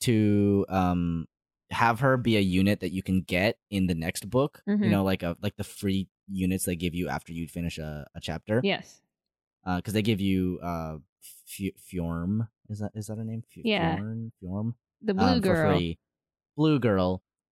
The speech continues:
Speaker 1: And then you, you thought they were gonna give you, uh, the, her, her
Speaker 2: Her
Speaker 1: sister
Speaker 2: sister?
Speaker 1: for free.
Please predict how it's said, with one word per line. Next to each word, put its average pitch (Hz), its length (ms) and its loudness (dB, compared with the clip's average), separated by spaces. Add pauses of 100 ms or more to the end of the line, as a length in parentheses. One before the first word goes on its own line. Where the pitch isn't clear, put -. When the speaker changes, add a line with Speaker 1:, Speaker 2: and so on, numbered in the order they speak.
Speaker 1:
And 127 180 2
then 127 280 4
you, 139 160 2
you 135 200 0
thought 135 300 2
they 139 100 6
were 131 100 4
gonna 127 200 4
give 113 240 2
you, 104 600 6
uh, 95 320 2 (380)
the, 87 300 2 (100)
her, 95 360 0
her 233 100 0
Speaker 2:
Her 214 60 4
Speaker 1:
sister 220 420 2
Speaker 2:
sister? 285 300 2
Speaker 1:
for 370 60 -4
free. 85 360 -4